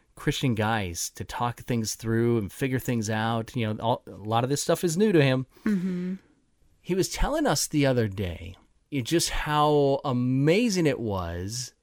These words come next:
Speaker 1: that God rescued him in God's timing instead of his timing.
Speaker 2: Mm.
Speaker 1: And he's seen now,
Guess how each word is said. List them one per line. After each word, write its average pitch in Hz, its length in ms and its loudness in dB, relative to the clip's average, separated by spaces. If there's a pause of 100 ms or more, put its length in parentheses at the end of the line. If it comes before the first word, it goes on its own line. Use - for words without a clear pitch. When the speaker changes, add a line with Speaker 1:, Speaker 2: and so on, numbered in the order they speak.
(100)
Speaker 1:
that 117 280 -4
God 139 520 0 (180)
rescued 135 440 0
him 101 480 -4 (320)
in 113 140 -2
God's 135 420 -2
timing 87 560 -10 (500)
instead 123 240 2
of 107 320 -2 (180)
his 175 300 0
timing. 92 580 -8 (280)
Speaker 2:
Mm. 165 520 -8 (180)
Speaker 1:
And 127 180 -2
he's 123 260 0
seen 196 460 0
now, 101 520 -2